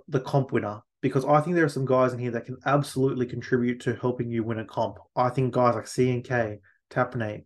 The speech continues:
Eli Katoa are guys that can absolutely help you in certain weeks win your comp. I think there's some C T Ws in here.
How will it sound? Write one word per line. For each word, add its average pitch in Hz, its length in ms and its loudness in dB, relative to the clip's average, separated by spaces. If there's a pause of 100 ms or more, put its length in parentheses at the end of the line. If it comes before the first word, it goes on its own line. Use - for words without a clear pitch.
Eli 123 140 4
Katoa 117 520 0
are 123 60 -4
guys 117 280 2
that 113 120 -6
can 123 80 -4
absolutely 123 560 0
help 123 300 -2
you 113 240 -2 (480)
in 120 100 -4
certain 123 340 0
weeks 120 220 0
win 120 100 -2
your 110 160 -4
comp. 104 280 -4 (100)
I 127 120 4
think 127 280 -2
there's 117 160 0
some 117 120 -6
C 139 180 2
T 135 120 -2
Ws 131 400 2
in 107 80 -8
here. 107 220 -14